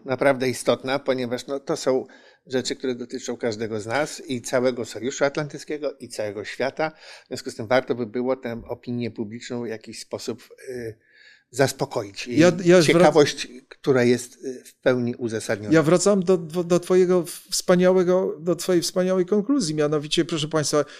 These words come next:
Speaker 2: przypomnijmy sobie, no, ja to pamiętam, jeszcze byłem wtedy małym dzieckiem, kryzys re-, rakietowy na Kubie. E, proszę zwrócić uwagę, że bardzo tajne zdjęcia rosyjskich,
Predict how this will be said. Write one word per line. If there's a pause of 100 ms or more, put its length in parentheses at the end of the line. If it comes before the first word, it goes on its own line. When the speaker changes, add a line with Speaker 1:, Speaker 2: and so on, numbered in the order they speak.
(140)
Speaker 2:
przypomnijmy
sobie,
no,
ja
to
pamiętam,
jeszcze
byłem
wtedy
małym
dzieckiem,
kryzys
re-, (300)
rakietowy
na
Kubie. (260)
E,
proszę
zwrócić
uwagę,
że
bardzo
tajne
zdjęcia
rosyjskich,